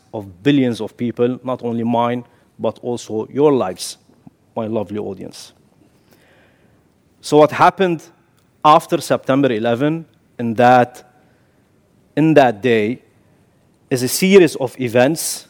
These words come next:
that we are still feeling the ripple effects of them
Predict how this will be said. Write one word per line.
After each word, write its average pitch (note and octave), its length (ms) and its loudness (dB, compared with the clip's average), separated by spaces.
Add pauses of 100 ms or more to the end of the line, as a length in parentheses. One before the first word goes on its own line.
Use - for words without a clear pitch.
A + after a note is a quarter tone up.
(120)
that B2 260 -2
we C3+ 140 4
are C#3 60 2
still D#3 500 2 (220)
feeling C#3+ 560 2
the A2+ 140 0
ripple C3+ 360 2 (120)
effects C3 400 -4
of G#2+ 180 -10
them A#2+ 260 -4